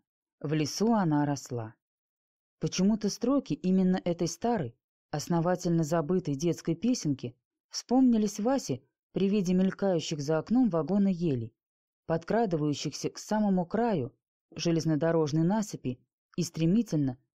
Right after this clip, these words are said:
будто в испуге, отбегающих подальше от грохочущего поезда. На самом деле Васю звали Василисой.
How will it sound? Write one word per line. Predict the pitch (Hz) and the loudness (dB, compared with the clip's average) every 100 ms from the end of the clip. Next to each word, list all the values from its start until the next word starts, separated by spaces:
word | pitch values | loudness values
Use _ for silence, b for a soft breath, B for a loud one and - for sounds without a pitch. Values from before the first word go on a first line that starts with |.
| _ | _
будто | - 156 151 160 | -8 -6 -4 -2
в | 156 | -2
испуге, | - - 127 120 127 _ _ _ - | -4 -4 -4 -4 -12 _ _ _ -8
отбегающих | 151 143 180 190 196 185 190 - | -6 -2 0 2 0 0 -4 -4
подальше | 170 151 208 214 - | -2 0 -2 -2 -4
от | 135 | -2
грохочущего | 143 139 - 147 143 - 143 | -2 -4 -4 -6 -6 -6 -6
поезда. | 139 - 123 113 - 120 - _ _ _ _ _ - | -6 -4 -4 -4 -10 -16 -18 _ _ _ _ _ -4
На | 170 | -2
самом | 180 233 233 214 | 0 2 2 2
деле | 196 285 180 | 2 2 2
Васю | 147 262 277 180 | 0 -2 0 -2
звали | 143 180 190 | 0 0 0
Василисой. | 175 165 175 127 113 - - | -2 -4 -4 -4 -6 -12 -20